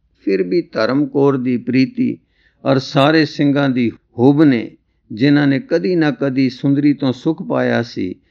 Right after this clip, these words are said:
ਔਰ ਪੰਥ ਦੇ ਕੌਮੀ ਪ੍ਰੇਮ ਨੇ ਸਿੰਘਾਂ ਨੂੰ ਚਾਉ ਨਾ ਲੈਣ ਦਿੱਤਾ। ਬਿਜਲਾ ਸਿੰਘ, ਬਿਨੋਦ ਸਿੰਘ ਆਦਿਕ ਸੂਏ ਛੱਡੇ ਗਏ, ਜਿਨ੍ਹਾਂ ਨੇ ਸਾਰੇ ਥਾਂ ਗਾਹ ਮਾਰੇ। ਛੇਕੜ ਇੰਨੀ ਸੁੰਦਕ ਨਿਕਲ ਆਈ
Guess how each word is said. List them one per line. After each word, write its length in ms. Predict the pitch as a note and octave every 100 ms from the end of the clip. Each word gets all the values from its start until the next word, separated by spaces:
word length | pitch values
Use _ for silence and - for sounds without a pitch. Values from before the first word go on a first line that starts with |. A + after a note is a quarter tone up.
| _
ਔਰ 180 | - C#3
ਪੰਥ 380 | B2 D3+ D#3+ E3+
ਦੇ 220 | D#3 C#3+
ਕੌਮੀ 460 | C3 C#3 C#3+ D#3+ D3+
ਪ੍ਰੇਮ 340 | - C3 C3
ਨੇ 260 | C3 B2+ G#2 _ _ _ _ -
ਸਿੰਘਾਂ 480 | - C#3+ C#3 C3+ B2+
ਨੂੰ 180 | A#2+ G#2+
ਚਾਉ 280 | B2 B2
ਨਾ 180 | C3 B2+
ਲੈਣ 320 | B2 A#2+ A#2+
ਦਿੱਤਾ। 360 | A2+ A#2+ - - _ _ _ _ _
ਬਿਜਲਾ 520 | G2 F#2+ A#2+ D3 C#3+ C3
ਸਿੰਘ, 500 | - A#2 A2 A2 G2+
ਬਿਨੋਦ 500 | A2 A#2 A#2+ C#3 C3+
ਸਿੰਘ 340 | - B2+ A#2
ਆਦਿਕ 400 | A#2 A2+ G2+ G#2+ _ _ _
ਸੂਏ 480 | - D3+ D3 C#3
ਛੱਡੇ 460 | B2 - A#2+ C#3 C#3+
ਗਏ, 220 | A#2+ - - _ _ _ _ -
ਜਿਨ੍ਹਾਂ 340 | A#2 D3+ D3+
ਨੇ 160 | C#3+ C3+
ਸਾਰੇ 460 | C#3 C#3+ D#3 E3+
ਥਾਂ 320 | D3+ - C3 A#2+
ਗਾਹ 280 | G#2+ B2 C#3
ਮਾਰੇ। 380 | C3+ A#2 - - _ _ _ _ _ -
ਛੇਕੜ 540 | - C#3 C#3+ C#3 C3
ਇੰਨੀ 500 | C3 C#3+ F3 F3+ E3
ਸੁੰਦਕ 480 | C#3 C3+ A#2+ A#2 A#2
ਨਿਕਲ 400 | A2 A2 C#3+ C3
ਆਈ 300 | G#2+ F#2 E2+